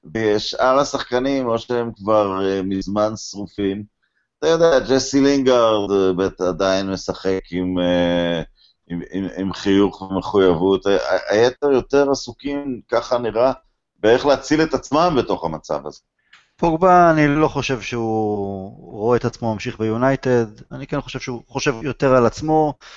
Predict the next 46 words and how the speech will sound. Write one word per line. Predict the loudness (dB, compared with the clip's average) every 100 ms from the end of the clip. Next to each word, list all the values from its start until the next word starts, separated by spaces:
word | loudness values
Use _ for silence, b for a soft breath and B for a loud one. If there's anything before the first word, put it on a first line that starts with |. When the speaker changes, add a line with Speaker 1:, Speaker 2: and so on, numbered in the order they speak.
| B
Speaker 2:
ועל | 0 2
איך | 2
למנף | 0 -2 -4
את | -4
הקריירה | -4 0 2 2 0
שלו, | -4 -2
גם | 0 0
כלכלית, | -2 -2 0 0 0
גם | 0 -2 -4
פרסומית, | -12 -14 -10 -10 -6 -4 -4 -4
אה, | 0 2 2 0 0 0 0 -2 b b b b -6
וכרגע | 2 4 4 6 6 6
דרך | 4 2 2
ברצלונה | 0 0 0 2 2
הרבה | 2 0
יותר | 0 -2
נוח | 0 -2
לזכות | -4 -4
בתארים | -4 0 -2 -2
הגדולים. | -4 -4 -4 -4
Speaker 1:
עוד | -6 -6 -6
נגיע | 2 4 4
לנושא | 4 2 -2 0 2
של, | 0 -6 -6 -4 0
אה, | 0 0
איזה | -2 -4
בחור | -8 -8 -10 -8
צרפתי | -10 -10 _ -10 -6 -6
ש- | -6 -4 -2 -2 -6 _ _
Speaker 2:
כן, | 2 2
עוד | 2 -2
מעט | -2 0
נגיע | 2 4 4
אליו, | 2 0
יכול | 0 2
להיות | 2
Speaker 1:
כן, |
Speaker 2:
שבאמת | 2 0 0
זה | 2
Speaker 1:
זה | 2
Speaker 2:
יהיה | 0 0 2
Speaker 1:
יכולה | 4 4 4
Speaker 2:
השינוי. | 2 0 2
Speaker 1:
להיות | 2 2
השפעה | -2 -2 2 4
על | 4